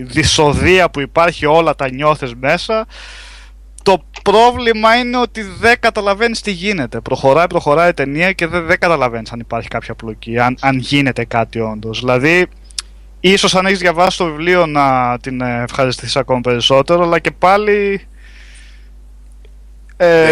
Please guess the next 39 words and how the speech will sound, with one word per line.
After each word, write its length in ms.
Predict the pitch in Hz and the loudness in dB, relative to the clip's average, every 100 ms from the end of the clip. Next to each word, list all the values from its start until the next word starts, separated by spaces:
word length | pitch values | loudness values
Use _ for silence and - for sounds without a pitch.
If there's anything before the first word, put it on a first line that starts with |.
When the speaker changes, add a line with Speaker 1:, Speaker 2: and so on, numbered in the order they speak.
| 156 | 4
Speaker 2:
γίνεται 160 | 156 | 4
Speaker 1:
α- 100 | 156 | 2
Speaker 2:
τίποτα 280 | 156 117 110 | 0 -4 -8
στο 140 | - 113 | -8 -6
τέλος, 320 | 123 113 - | -6 -6 -10
καμιά 260 | 104 101 | -12 -6
έκρηξη, 380 | 101 101 110 - | -6 -6 -10 -14
δεν 120 | 90 | -14
σκοτώνεται 440 | 92 98 92 95 95 | -14 -14 -16 -16 -18
κανείς, 300 | 82 76 - | -18 -18 -20
τίποτα. 320 | - - - - - - - - - | -20 -20 -20 -20 -20 -20 -20 -20 -10
Speaker 1:
Όχι, 240 | - 139 123 | -2 -2 0
δεν 120 | 131 | -6
γίνεται 300 | 123 104 95 | -6 -8 -10
έκρηξη. 360 | 92 - - - | -16 -8 -2 4
<laughs> 460 | - - - - - - - - - - - 196 - | 4 6 4 0 -6 -20 -20 -20 -18 -16 -14 -16 -6
Αλλά 800 | 185 180 180 180 175 175 170 170 | 2 2 4 4 6 6 6 6
απ' 120 | 165 | 2
την 120 | - 190 | -2 0
Speaker 2:
Μια 80 | 226 | 2
φορά 80 | |
Speaker 1:
άλλη 80 | 254 | 2
Speaker 2:
το 60 | 240 | 2
Speaker 1:
αξ- 100 | 214 151 - | 0 -2 -2
Speaker 2:
σκηνικό, 260 | 202 214 | 0 0
εμένα 480 | 175 175 202 202 185 | -2 -4 -2 -2 -4
μου 140 | 156 151 | -6 -10
θυμίζει 440 | 151 165 196 185 | -8 -8 -8 -6
τον 460 | 170 156 147 131 135 - | -2 0 -2 -8 -14 -2
Πολ 180 | 175 | -2
Πότ 260 | 175 175 175 | 0 -4 -4
και 140 | 170 | -6
τους, 440 | 160 135 - - 131 107 120 | -10 -8 -8 -8 -10 -4 -2
ε, 40 | |
ερυθρούς 480 | 127 - 143 165 - | -2 -4 -6 -6 -6
Χμέρ 320 | - 151 151 | -4 0 0
εκεί 160 | 104 - | 0 -4
πέρα, 240 | 110 139 | -4 -2
που 120 | 139 | -2